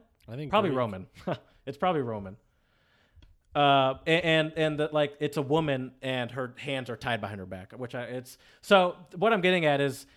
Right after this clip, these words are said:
Speaker 2: this song, it sounds kinda goofy, but, uh, w-, w-, it, well, once you, you start to realize what it's about, and then once you, like, look at it, it's like, "Damn,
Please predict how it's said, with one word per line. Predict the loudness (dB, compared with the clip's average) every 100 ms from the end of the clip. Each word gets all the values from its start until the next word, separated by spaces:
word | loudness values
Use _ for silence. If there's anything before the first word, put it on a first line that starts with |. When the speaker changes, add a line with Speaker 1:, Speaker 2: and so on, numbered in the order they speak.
| _
Speaker 2:
this | -6
song, | 0 2 2 0
it | -6 -6 -8
sounds | -18 -4 0 0 -2 -6
kinda | -6 -6
goofy, | -4 -6 -6 -6 -10 _ _ _ _ _ _ _ _
but, | 6 6 4
uh, | 4 6 6 6 2 -4 _ -20 -20
w-, | -10 -8
w-, | -6 -6 -8
it, | -6
well, | 0 0
once | 2 0 -2
you, | -2 -2 -2
you | -4 -4 -4 -8 -14 -8
start | -2 -2
to | -2
realize | -2 0 0
what | -2
it's | -4
about, | -4 -2 -2 -2
and | -4
then | -4
once | -4 -4 -4
you, | -4 -2 -4 -10 _ _ _ -8
like, | -4 -4 -4
look | -2 2
at | 4 2
it, | 2
it's | 0
like, | -2 2
"Damn, | 4 4 2